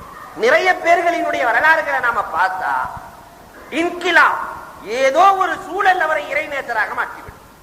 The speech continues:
இதுதான் நிறைய பேர்களினுடைய நிலை. இன்றைக்கும் நிறைய பேர்கள் ஏதோ சூழலால் இன்றைக்கு இஸ்லாத்தை நோக்கி வரக்கூடியவர்கள் ஏராளம். இஸ்லாமியனாக இருந்து இஸ்லாமிய கோட்பாடுகளுக்குள்ளே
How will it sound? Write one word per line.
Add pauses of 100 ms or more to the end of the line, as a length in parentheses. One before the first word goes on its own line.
(640)
இதுதான்
நிறைய
பேர்களினுடைய
நிலை. (640)
இன்றைக்கும்
நிறைய
பேர்கள்
ஏதோ (140)
சூழலால் (1000)
இன்றைக்கு (440)
இஸ்லாத்தை
நோக்கி
வரக்கூடியவர்கள்
ஏராளம். (720)
இஸ்லாமியனாக (120)
இருந்து (280)
இஸ்லாமிய
கோட்பாடுகளுக்குள்ளே